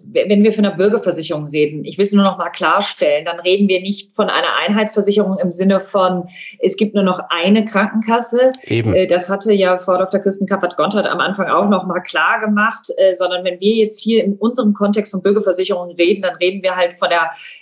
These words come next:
Speaker 1: äh, nicht mehr nebeneinander von dual im Sinn von P K V und G K V, nur damit wir das noch einmal sozusagen für uns selbst dann noch mal, äh, klar und deutlich machen. Und Frau Waldmann sagt ja, Mensch, dann, äh, dann würden aber die La-, die, die, die, ich sag mal, die Honorierung für die, ähm,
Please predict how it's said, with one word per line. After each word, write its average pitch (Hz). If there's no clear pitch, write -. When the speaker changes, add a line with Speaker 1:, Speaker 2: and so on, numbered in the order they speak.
Speaker 1:
äh, 151
nicht 208
mehr 202
nebeneinander 185
von 180
dual 180
im 175
Sinn 175
von 170
P 170
K 170
V 156
und 151
G 160
K 156
V, 147
nur 160
damit 165
wir 156
das 160
noch 180
einmal 165
sozusagen 165
für 190
uns 165
selbst 160
dann -
noch 170
mal, 156
äh, 170
klar 170
und 170
deutlich 160
machen. 151
Und 175
Frau 196
Waldmann 220
sagt 220
ja, 226
Mensch, 214
dann, 208
äh, 190
dann 185
würden 196
aber 190
die 180
La-, 165
die, 170
die, 151
die, 151
ich -
sag -
mal, -
die 165
Honorierung 180
für 202
die, 165
ähm, 165